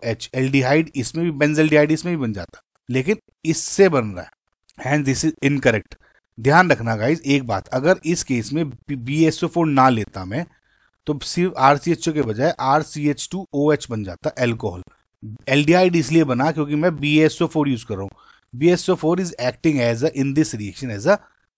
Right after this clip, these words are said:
poison। पॉइजन क्या करता है, जो कैटलिस्ट है ना पैलेडियम की, उसको करप्ट कर देता है और बहुत सारी साइट में क्या होता है, रिडक्शन नहीं हो पाता है, करप्ट होगी, मतलब यहाँ पे नहीं चिपक सकता कोई भी एच टू,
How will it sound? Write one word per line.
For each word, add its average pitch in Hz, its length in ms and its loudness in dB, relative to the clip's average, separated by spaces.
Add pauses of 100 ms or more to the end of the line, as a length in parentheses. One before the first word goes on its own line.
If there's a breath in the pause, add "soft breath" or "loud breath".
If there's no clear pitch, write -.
poison। 147 460 4 (460)
पॉइजन 160 380 0
क्या 165 180 4
करता 117 300 -4
है, 143 120 2
जो 180 140 -2 (260)
कैटलिस्ट 160 500 -2
है 113 60 -4
ना 139 100 -2
पैलेडियम 147 560 2
की, 127 260 -8
उसको 190 360 0
करप्ट 160 380 0
कर 113 140 -2
देता 101 300 -4
है - 80 0 (340 soft breath)
और 147 80 -6
बहुत 139 280 -2
सारी 165 280 2
साइट 131 340 -2
में 156 180 -4
क्या 156 160 -2
होता 123 280 -4
है, 190 120 0 (640 soft breath)
रिडक्शन 160 420 2
नहीं 135 180 2
हो 104 80 -2
पाता 95 280 -8
है, - 20 -6
करप्ट 165 380 2
होगी, 110 160 -6
मतलब 147 180 -2
यहाँ 135 220 2
पे 160 180 -2
नहीं 156 260 -2
चिपक 127 340 -6
सकता 113 300 -8
कोई 107 200 -10
भी 101 140 -8
एच - 200 -14
टू, 104 120 -14